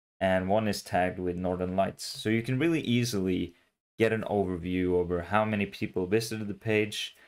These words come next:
how many people did the action that you want them to take, and you can see if there's any variance between them.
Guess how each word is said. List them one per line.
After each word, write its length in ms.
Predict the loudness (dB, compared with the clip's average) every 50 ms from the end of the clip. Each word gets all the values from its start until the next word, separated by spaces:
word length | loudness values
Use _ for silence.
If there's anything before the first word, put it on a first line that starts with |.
| -20 _ _ _ _ 0
how 140 | 2 2 2
many 240 | 2 2 0 0
people 720 | -2 -2 -4 -4 -4 -2 0 0 2 2 2 2 0 -2 -6 _ _ _ -20 -4 0
did 300 | 2 2 2 0 -2 -2
the 420 | 0 0 2 2 2 0 0 -4 -8 _ _ _ _ _ _ _ 0
action 460 | 0 0 0 -2 -4 -2 -2 -2 -2
that 180 | -2 -2 -2
you 80 | -2 0
want 200 | 0 0 0 -2
them 120 | -4 -6
to 120 | -6 -6 -10
take, 480 | -6 -2 0 0 0 0 -2 -8 _ _ _ _ _ _ _ _ _
and 80 | -4 -2
you 100 | -2 0
can 120 | -2 -2
see 180 | -2 0 0 0
if 120 | 0 0
there's 240 | 2 0 0 2 2
any 180 | 0 0 2 2
variance 480 | 2 2 2 2 2 0 -2 -4 -8
between 460 | -10 -12 -12 -10 -8 -8 -8 -6 -6 -8
them. 160 | -8 -10